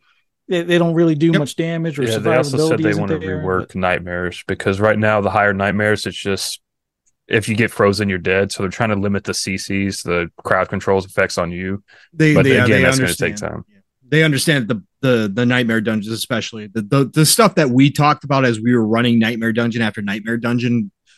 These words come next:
Speaker 4: with the
Speaker 3: Like, why
Speaker 4: certain
Speaker 3: we can do a
Speaker 4: enemies.
Speaker 3: sixty sometimes,
Speaker 4: Right.
Speaker 3: and the next time you came to a forty-five.
Speaker 4: Right.
Speaker 3: Like,
Speaker 4: They
Speaker 3: what
Speaker 4: said
Speaker 3: the
Speaker 4: they,
Speaker 3: hell?
Speaker 4: they knew this,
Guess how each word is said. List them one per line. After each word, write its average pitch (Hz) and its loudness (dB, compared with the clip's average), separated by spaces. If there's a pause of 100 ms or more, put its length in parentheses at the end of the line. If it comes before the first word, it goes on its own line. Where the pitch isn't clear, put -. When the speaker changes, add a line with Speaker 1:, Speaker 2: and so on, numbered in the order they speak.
(140)
Speaker 4:
with 131 2
the 123 2
Speaker 3:
Like, 117 4
why 127 -2
Speaker 4:
certain 135 6
Speaker 3:
we 139 2
can 143 2
do 156 6
a - 6
Speaker 4:
enemies. 139 2
Speaker 3:
sixty - 0
sometimes, 147 2
Speaker 4:
Right. 135 -2
Speaker 3:
and 127 -2
the 113 -2
next 123 -2
time 135 2
you 117 -6
came 123 -2
to 120 -2
a - -2
forty-five. 120 0
Speaker 4:
Right. 127 2
Speaker 3:
Like, - -2
Speaker 4:
They 170 4
Speaker 3:
what 160 4
Speaker 4:
said 196 4
Speaker 3:
the 160 2
Speaker 4:
they, - 4
Speaker 3:
hell? 139 -6
Speaker 4:
they 160 4
knew 160 8
this, 143 4